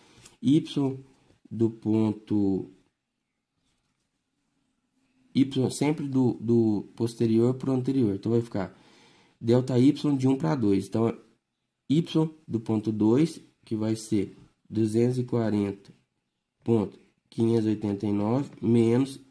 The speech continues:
y do ponto um, que vale cem, fecha o parênteses, vírgula, abro parênteses, vai ficar agora x do ponto dois, duzentos e quarenta e dois, duzentos e quarenta e dois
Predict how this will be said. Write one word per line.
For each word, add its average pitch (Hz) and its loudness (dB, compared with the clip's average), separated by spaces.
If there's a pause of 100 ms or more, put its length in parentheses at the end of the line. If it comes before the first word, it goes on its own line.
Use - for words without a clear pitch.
(140)
y 135 0
do 117 0
ponto 110 -2
um, 123 0 (680)
que 113 0
vale 107 0
cem, 110 -2 (840)
fecha 120 2
o 123 0
parênteses, 131 -2 (440)
vírgula, 123 4 (1040)
abro 120 0
parênteses, 120 0
vai 127 2
ficar 127 -4
agora 117 0 (100)
x 156 2
do 135 2
ponto 123 0
dois, 113 0 (480)
duzentos 120 0
e - -16
quarenta 120 2
e 110 2
dois, 110 0 (1200)
duzentos 117 2
e 117 -10
quarenta 117 2
e 113 4
dois 110 2